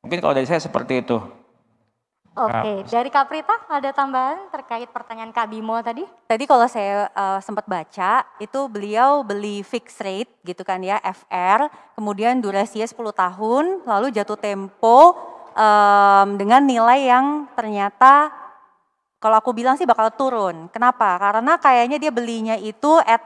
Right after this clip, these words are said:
Speaker 3: eh, bu-, bukan at par, tapi at premium. Jadi kalau baliknya tuh pasti jatuh tempo tuh akan ke seratus ya.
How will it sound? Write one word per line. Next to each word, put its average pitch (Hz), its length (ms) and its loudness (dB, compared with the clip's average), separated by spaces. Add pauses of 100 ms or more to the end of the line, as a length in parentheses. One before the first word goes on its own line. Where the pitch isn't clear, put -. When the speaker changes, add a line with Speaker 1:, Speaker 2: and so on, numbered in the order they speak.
(260)
Speaker 3:
eh, 208 80 0
bu-, - 160 -6
bukan 208 240 -2
at 214 160 -8 (140)
par, 180 340 -2
tapi 220 240 -6
at 214 80 -8
premium. 208 640 -8 (480)
Jadi 254 400 0 (480)
kalau 240 160 8
baliknya 240 480 2
tuh 311 80 2
pasti 277 240 4
jatuh 220 160 -2
tempo 226 240 -2
tuh 294 160 2
akan 262 160 -4
ke 262 60 -12
seratus 220 500 -4
ya. 170 240 -8